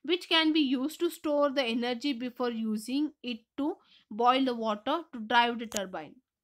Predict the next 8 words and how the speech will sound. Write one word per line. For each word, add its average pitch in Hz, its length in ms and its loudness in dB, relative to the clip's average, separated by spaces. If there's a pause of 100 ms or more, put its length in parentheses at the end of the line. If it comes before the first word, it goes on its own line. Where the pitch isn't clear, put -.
(360)
This 330 360 2 (200)
design 233 640 -2 (280)
also 269 600 -2
allow 247 380 0
power 233 540 -2
to 269 100 -4
be 262 140 -4
generated 233 680 -6